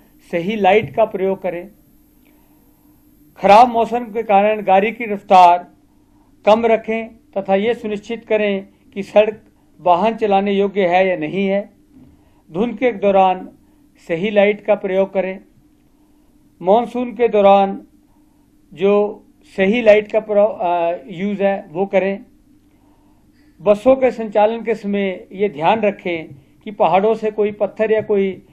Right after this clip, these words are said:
लैंडस्लाइडिंग तो नहीं हो रही है। छोटे छोटे नालों के पास जो स्लिप बन जाते हैं, बसों का संचालन वहाँ की स्थिति के अनुसार करें। यदि वह स्थान सुरक्षा की दृष्टि से ठीक ना हो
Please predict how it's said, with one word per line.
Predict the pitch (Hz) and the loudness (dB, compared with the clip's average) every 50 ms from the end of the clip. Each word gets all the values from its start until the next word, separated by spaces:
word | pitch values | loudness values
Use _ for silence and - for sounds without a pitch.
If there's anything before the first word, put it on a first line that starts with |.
| _ _ _ _ | _ _ _ _
लैंडस्लाइडिंग | 175 165 170 175 202 208 202 - 202 202 202 196 208 208 202 | -6 -2 0 0 0 0 -2 -2 0 0 0 0 -2 -6 -4
तो | 196 | -4
नहीं | 190 196 208 202 | -4 -4 -2 -2
हो | 190 185 | -2 -4
रही | 180 180 190 185 | -4 -4 -4 -4
है। | 180 180 180 180 - _ _ _ _ _ _ _ _ _ _ _ _ _ _ _ _ - - _ _ _ | -4 -4 -6 -6 -10 _ _ _ _ _ _ _ _ _ _ _ _ _ _ _ _ -20 -20 _ _ _
छोटे | - 202 214 214 254 254 | -2 0 2 2 2 2
छोटे | 247 - 233 240 - 240 247 247 240 | 2 0 -2 -2 0 0 -2 -2 -2
नालों | 214 190 190 208 226 233 233 | 0 2 2 2 2 0 0
के | 233 233 220 220 214 208 214 - - _ _ _ _ _ _ _ _ _ _ _ _ _ _ _ - | 0 2 2 2 2 0 -2 -6 -14 _ _ _ _ _ _ _ _ _ _ _ _ _ _ _ -4
पास | - 214 196 202 214 208 | 2 4 6 6 6 4
जो | 208 226 214 | 2 -2 -6
स्लिप | - - 233 285 277 190 | -4 -4 -4 -4 -2 0
बन | 220 202 196 | 0 0 2
जाते | 185 190 180 180 - 208 185 | 2 0 0 0 -2 -4 -4
हैं, | 170 170 175 180 190 196 - | -2 -4 -6 -8 -10 -14 -16
बसों | 139 151 196 196 196 - 233 233 | -6 -4 -4 -4 -2 -2 -4 -2
का | 233 240 220 | 0 -2 -4
संचालन | 202 196 208 202 202 208 202 202 208 208 208 214 208 - - _ _ _ _ - - | -2 -4 -6 -2 0 0 2 2 2 0 0 -2 -6 -16 -20 _ _ _ _ -20 -12
वहाँ | 156 160 170 165 185 226 247 | -4 -2 0 2 4 4 2
की | - 254 254 240 | 2 0 -6 -8
स्थिति | - - - 233 226 - 262 262 | -8 -10 -10 -10 -6 -4 -4 -2
के | 262 262 | 0 0
अनुसार | 233 220 214 202 - 196 196 196 | 0 0 -2 -2 0 0 0 0
करें। | 196 196 190 180 190 190 190 202 - _ _ - _ _ _ _ _ _ | 0 -2 -2 -2 -2 -4 -6 -8 -14 _ _ -20 _ _ _ _ _ _
यदि | 185 196 208 190 247 247 | -4 -4 -4 -4 -4 0
वह | 226 240 226 | 2 2 0
स्थान | 208 - - 196 196 202 202 202 202 196 - - _ _ _ _ _ _ | 0 -2 -2 0 2 2 2 0 -2 -4 -8 -14 _ _ _ _ _ _
सुरक्षा | - 202 202 202 196 - - 254 262 | -6 -4 -4 -4 -4 -2 -2 -2 -2
की | - 254 226 | -2 -4 -8
दृष्टि | 190 190 180 156 - - 196 185 | -6 -8 -10 -10 -8 -8 -8 -6
से | - - 175 160 147 143 143 - _ _ _ _ _ _ _ _ _ | -6 -6 -6 -6 -6 -6 -8 -12 _ _ _ _ _ _ _ _ _
ठीक | - 208 233 233 214 | -10 -8 -8 -6 -4
ना | 202 208 220 | 0 2 4
हो | 226 190 - 156 | 4 4 2 0